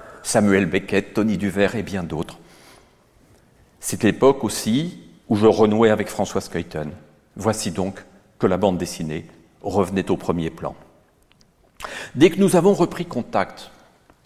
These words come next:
retrouvant aussitôt notre complicité d'enfant, François m'a prêté quelques numéros de Métal Hurlant. Admiratif,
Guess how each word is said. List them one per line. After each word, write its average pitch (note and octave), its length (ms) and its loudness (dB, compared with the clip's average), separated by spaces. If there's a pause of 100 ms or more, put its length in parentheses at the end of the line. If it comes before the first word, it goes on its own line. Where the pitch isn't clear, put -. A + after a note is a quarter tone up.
(460)
retrouvant B2 520 4
aussitôt D3+ 400 0
notre G2+ 440 -2 (160)
complicité - 640 -4
d'enfant, F#2+ 600 -4 (480)
François B2 440 2
m'a C3+ 140 6
prêté B2+ 360 -2
quelques A2+ 320 -2
numéros G#2+ 720 2
de G#2+ 320 0
Métal A2 360 4
Hurlant. F2+ 300 0 (1400)
Admiratif, A2+ 800 2